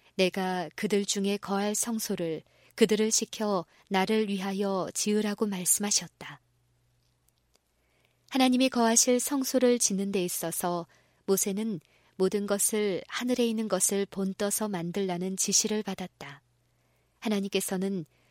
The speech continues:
모세를 산으로 부르셔서 하늘의 것들을 보여주셨다. 그리하여 성막과 그 부속물은 다 하늘의 것들을 본받아서 만들게 하였다.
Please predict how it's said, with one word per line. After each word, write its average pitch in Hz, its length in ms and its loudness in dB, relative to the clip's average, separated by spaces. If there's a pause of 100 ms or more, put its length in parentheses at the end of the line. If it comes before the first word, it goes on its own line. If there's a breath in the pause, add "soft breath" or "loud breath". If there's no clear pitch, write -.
(120)
모세를 208 460 2
산으로 247 480 0
부르셔서 185 760 -4 (360 soft breath)
하늘의 220 340 2
것들을 196 440 0
보여주셨다. 185 920 -4 (600 soft breath)
그리하여 170 640 -2 (200 soft breath)
성막과 190 920 -2
그 208 320 0
부속물은 185 800 -4 (300 soft breath)
다 202 160 -2
하늘의 226 520 0
것들을 196 560 0
본받아서 202 560 -2
만들게 196 520 -4
하였다. 160 560 -10